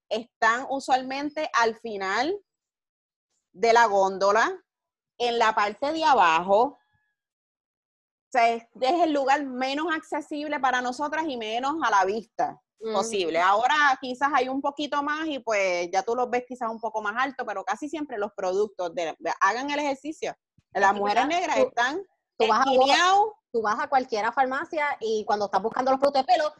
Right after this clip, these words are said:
Speaker 2: todas las marcas, todas las marcas, todas las marcas, y las otras marcas para pelo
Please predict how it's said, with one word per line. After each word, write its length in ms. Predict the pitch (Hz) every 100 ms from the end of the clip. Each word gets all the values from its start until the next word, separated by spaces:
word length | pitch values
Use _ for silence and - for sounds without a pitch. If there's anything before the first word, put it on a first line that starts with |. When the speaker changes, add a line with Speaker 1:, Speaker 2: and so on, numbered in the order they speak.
| _ _
Speaker 2:
todas 180 | 233 214
las 80 | 240
marcas, 200 | 247 247
todas 140 | 247
las 80 | 254
marcas, 200 | 247 247
todas 120 | 247
las 80 | 254
marcas, 360 | 339 320 285 - _ _ _
y 160 | - 208
las 140 | 202
otras 220 | 202 220
marcas 420 | 247 262 262 247 247
para 220 | 233 220
pelo 240 | 214 220